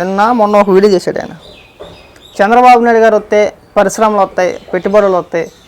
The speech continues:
వాటిపైన ఎక్కువ దృష్టి సారిస్తారు ఆయన. ఈ సంక్షేమ పథకాలపైన కొద్దిగా దృష్టి తక్కువ సారిస్తారు అంటే, ఆ, ఆ మాట అయితే ఓకే, ఒప్పుకుంటాను. చంద్రబాబు నాయుడు గారు ముఖ్యమంత్రిగా ఉంటే ఖచ్చితంగా ఆంధ్ర రాష్ట్ర ప్ర-, ఆంధ్ర రాష్ట్రానికి పరిశ్రమలు వస్తాయి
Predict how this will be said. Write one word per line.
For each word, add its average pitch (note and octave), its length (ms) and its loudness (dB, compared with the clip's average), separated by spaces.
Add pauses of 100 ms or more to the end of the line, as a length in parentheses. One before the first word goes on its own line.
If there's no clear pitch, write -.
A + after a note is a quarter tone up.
(120)
వాటిపైన G3+ 400 2
ఎక్కువ G3+ 180 -2
దృష్టి F#3 220 -6
సారిస్తారు E3+ 420 -2
ఆయన. D3+ 220 -8 (140)
ఈ E3 40 -12
సంక్షేమ F#3 460 -4
పథకాలపైన G3 580 -2 (360)
కొద్దిగా F3 220 -2
దృష్టి F3 280 -8
తక్కువ G#3 320 -2
సారిస్తారు F#3 580 -2 (380)
అంటే, E3+ 260 -12
ఆ, E3 320 -4
ఆ F#3+ 180 2
మాట A3 200 2
అయితే C#4 300 0
ఓకే, - 380 -6 (180)
ఒప్పుకుంటాను. F3+ 540 -2
చంద్రబాబు G#3+ 600 2
నాయుడు G#3+ 200 0
గారు G#3 140 0
ముఖ్యమంత్రిగా G3 580 -2
ఉంటే F3+ 260 -2
ఖచ్చితంగా G3 520 0
ఆంధ్ర F#3 200 2
రాష్ట్ర F#3+ 240 0
ప్ర-, F3+ 360 -6
ఆంధ్ర F3+ 280 -2
రాష్ట్రానికి F#3+ 500 -4 (360)
పరిశ్రమలు G#3 380 0
వస్తాయి E3+ 680 -2